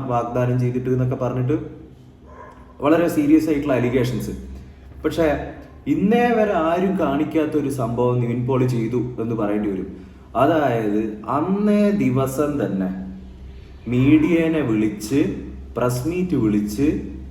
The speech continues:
ആ അലിഗേഷൻസിൻ്റെ സംഭവങ്ങൾ "ഞാൻ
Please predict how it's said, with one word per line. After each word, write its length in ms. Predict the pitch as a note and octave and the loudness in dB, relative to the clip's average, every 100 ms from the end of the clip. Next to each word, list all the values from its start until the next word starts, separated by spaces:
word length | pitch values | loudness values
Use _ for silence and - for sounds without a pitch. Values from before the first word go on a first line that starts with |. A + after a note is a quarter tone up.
| - | -4
ആ 80 | C3+ | 0
അലിഗേഷൻസിൻ്റെ 1080 | D#3+ A#2 B2 B2 C3+ C3 B2+ B2+ B2 A2 A#2 G#2+ - - - - | 2 2 2 2 2 2 -2 -2 -2 -2 0 -2 -4 -12 -16 -8
സംഭവങ്ങൾ 580 | A#2 A2 B2 C3 G#2+ G#2+ A#2+ B2+ - - - - - - - - - - - - - - - - | -4 -2 0 2 2 2 0 -2 -10 -14 -18 -18 -18 -16 -16 -18 -18 -20 -20 -18 -16 -16 -16 -4
"ഞാൻ 340 | A#2+ C#3 E3 | 0 2 2